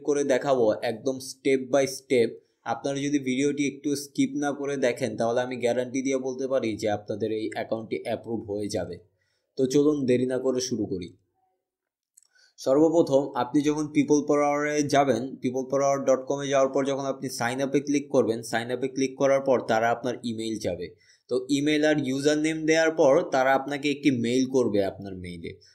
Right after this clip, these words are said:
তো সেদিকে আপনাকে মেইলে যেয়ে একটি link দিবে তারা, সেই লিঙ্কে আপনি যখন click করবেন, আপনি এই সাইটটিতে বা এই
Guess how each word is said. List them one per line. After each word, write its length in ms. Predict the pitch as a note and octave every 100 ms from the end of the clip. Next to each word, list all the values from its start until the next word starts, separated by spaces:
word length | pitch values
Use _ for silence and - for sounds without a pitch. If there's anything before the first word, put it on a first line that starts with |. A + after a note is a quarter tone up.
| _ -
তো 100 | B2+
সেদিকে 520 | - D3 C#3 D#3 F3
আপনাকে 380 | D#3 D#3 D#3 D#3
মেইলে 500 | C3 C3+ D3 D#3+ D#3
যেয়ে 460 | E3 D#3+ D3+ D3+ -
একটি 180 | B2+ D3
link 320 | C3+ D3+ D#3
দিবে 240 | D3+ C3 B2
তারা, 280 | A2 G#2+
সেই 280 | B2 - C#3+
লিঙ্কে 340 | D3 D#3 D#3 D#3+
আপনি 240 | D#3+ D#3+
যখন 220 | D#3+ D#3+ D#3
click 220 | E3 D#3+
করবেন, 340 | - C#3 B2 E3 - _ _ -
আপনি 420 | A#2+ C#3 D#3+ - -
এই 220 | D#3+ D#3
সাইটটিতে 800 | - C#3 C#3 - - C3 B2+ C3
বা 280 | C3 C3 -
এই 160 | D#3